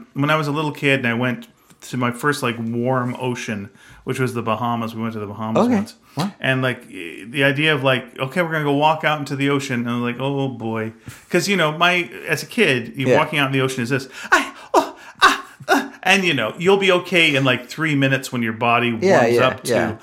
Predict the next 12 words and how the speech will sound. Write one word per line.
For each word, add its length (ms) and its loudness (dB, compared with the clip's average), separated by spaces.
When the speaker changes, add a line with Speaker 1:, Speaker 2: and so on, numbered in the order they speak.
Speaker 2:
Sure. 200 -2
Speaker 1:
the 20 0
freezing 1080 -2
water. 520 2
Speaker 2:
It 60 6
actually 300 4
goes 200 2
the 120 4
opposite, 420 -2
but 140 -6
anyway. 380 -10
Speaker 1:
Oh, 280 -4